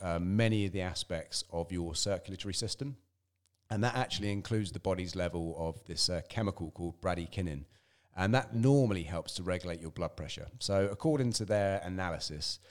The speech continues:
um, when the virus tweaks the ras, it causes the body's mechanisms for re-, uh, regulating bradykinin to go haywire. So bradykinin receptors are then resensitized and the body stops effectively breaking it down.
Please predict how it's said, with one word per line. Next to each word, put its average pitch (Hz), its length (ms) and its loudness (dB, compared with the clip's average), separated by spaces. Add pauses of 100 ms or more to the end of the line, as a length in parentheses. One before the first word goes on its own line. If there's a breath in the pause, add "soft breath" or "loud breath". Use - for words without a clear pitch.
(300 soft breath)
um, 92 200 2
when 123 160 6
the 123 60 4
virus 110 460 4
tweaks - 420 -2
the 90 140 -4
ras, 78 400 0
it 90 180 -10
causes 98 400 0
the 95 80 -4
body's 90 340 2
mechanisms 87 640 0
for 87 320 0
re-, 95 180 6 (100)
uh, 90 160 2
regulating 90 540 2
bradykinin 85 540 0
to 92 80 -6
go 85 140 0
haywire. 71 560 -6 (360 soft breath)
So 92 220 2
bradykinin 98 800 4
receptors 85 560 -2
are 82 180 -2
then 85 400 0
resensitized 85 840 0
and 87 100 0
the 85 40 0
body 92 420 0
stops - 520 0
effectively 87 520 -4
breaking 85 400 -2
it 76 120 -14
down. 71 360 -4